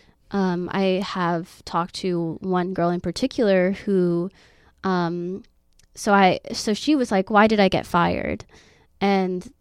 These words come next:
the management told her that it was because she wasn't tipping out properly.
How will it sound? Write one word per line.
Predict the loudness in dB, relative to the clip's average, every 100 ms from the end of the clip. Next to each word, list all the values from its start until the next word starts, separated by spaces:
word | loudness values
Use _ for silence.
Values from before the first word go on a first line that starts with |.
| _ -14
the | -2 4 4
management | 4 2 2 0 -4 -2
told | -4 -2
her | -2 -2
that | -2
it |
was | -4 -6
because | -6 -4 -2
she | 0
wasn't | 0 0 -2 -2
tipping | 0 2 2
out | 0 -4 -4
properly. | -6 -4 -6 -6 -6